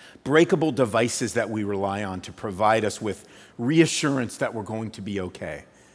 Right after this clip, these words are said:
right? As long as I have my phone, I'll be fine, right? As long as I have my computer, I'm fine.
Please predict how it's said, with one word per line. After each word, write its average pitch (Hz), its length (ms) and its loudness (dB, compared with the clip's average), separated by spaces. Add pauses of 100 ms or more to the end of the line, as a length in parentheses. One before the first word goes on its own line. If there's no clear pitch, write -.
right? 123 160 2
As 113 120 -4
long 143 360 6
as 180 100 8
I 180 100 10
have 165 140 10
my 151 140 4
phone, 147 460 6
I'll 120 200 6
be 113 140 -4
fine, 98 400 -4 (920)
right? 110 300 4 (560)
As 123 100 0
long 170 220 8
as 180 80 4
I 185 60 10
have 185 100 10
my 175 100 6
computer, 147 640 2
I'm 117 100 -4
fine. 143 480 6